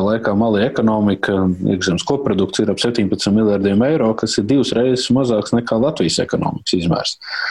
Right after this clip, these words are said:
Un, ja ņemam vērā arī iedzīvotāju skaitu, tad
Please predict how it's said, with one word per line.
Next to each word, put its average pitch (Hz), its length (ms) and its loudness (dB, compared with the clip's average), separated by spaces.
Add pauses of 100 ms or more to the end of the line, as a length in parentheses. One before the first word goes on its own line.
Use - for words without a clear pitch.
(320)
Un, 92 320 2
ja 95 300 2 (160)
ņemam 101 260 2
vērā 107 300 2
arī 101 160 4
iedzīvotāju 107 500 2
skaitu, 110 460 -2
tad 95 180 -2